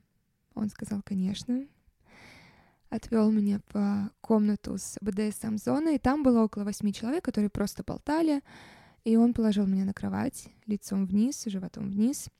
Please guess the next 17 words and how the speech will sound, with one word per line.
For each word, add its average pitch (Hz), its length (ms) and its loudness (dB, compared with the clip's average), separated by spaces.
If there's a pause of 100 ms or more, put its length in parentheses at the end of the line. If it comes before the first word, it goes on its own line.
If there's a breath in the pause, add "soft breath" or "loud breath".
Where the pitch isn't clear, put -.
(600)
и 214 300 6 (500)
начал 220 360 0
делать 220 360 0
мне 208 100 2
массаж. - 520 -4 (120)
Во-первых, 381 560 8 (120)
это 277 280 8
был 254 160 10
один 233 280 10
из 233 120 4
лучших 285 380 2
массажей 202 460 4
в 170 60 -10
моей 160 160 -2
жизни. 185 680 -6
У 208 60 0
него 214 580 2